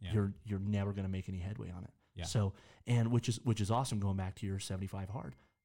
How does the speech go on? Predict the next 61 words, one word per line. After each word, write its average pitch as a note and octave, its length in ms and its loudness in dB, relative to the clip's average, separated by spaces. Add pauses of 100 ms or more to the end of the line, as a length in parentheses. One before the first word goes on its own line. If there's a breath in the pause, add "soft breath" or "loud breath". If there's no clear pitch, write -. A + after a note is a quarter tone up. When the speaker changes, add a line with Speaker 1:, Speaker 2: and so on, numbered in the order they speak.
Speaker 2:
that's B2 220 -8
a B2+ 40 -4
part D3+ 360 -8
of A2+ 80 0
it. G2+ 80 -6
That's A2+ 160 -4
a B2+ 40 -4
component B2 640 2 (340 loud breath)
in A#2+ 240 4
that A#2+ 140 0
seventy-five A#2 440 -2
hard, F3+ 280 -4
right? C#3 180 -2
You B2 80 -8
gotta A#2+ 220 -4
have C#3 160 -4
the C#3 60 -8
diet, B2+ 300 -4
you A#2+ 80 -12
gotta A2+ 160 0
have B2 140 -2
the B2 80 -4
exercise, B2 560 -6 (600 soft breath)
and G#2+ 180 -2
so B2+ 200 -2
on. F#2 160 -4
So, G2+ 340 0
Speaker 1:
Yeah. E2+ 140 -8 (140)
Speaker 2:
um, G2+ 320 4
that G#2+ 200 2
is, G2+ 280 0
that G#2 200 0
is G2 320 -2
so A2+ 300 2
true. A2 160 2
You, G2 240 0
I A2+ 40 0
mean, A#2 160 2 (240 loud breath)
and A#2 160 2
what A#2 120 4
I A2 40 2
think B2 200 -4
you're G2+ 80 0
doing A#2+ 200 4
is G2+ 120 -2
I F#2+ 60 -4
think A2 180 -8
you're G#2+ 160 -2
going, G2 140 -2
like, F#2+ 200 -6
two G#2 180 -4
or G2+ 60 -2
three G2 260 -6
deep G#2+ 280 -4
on F#2 120 -6
each F#2+ 200 -6
one G2 100 -4
of G2+ 60 -4
those. F#2 300 -10 (100)
Speaker 1:
Yes. F2+ 280 -12
Speaker 2:
Right? F#2+ 140 -4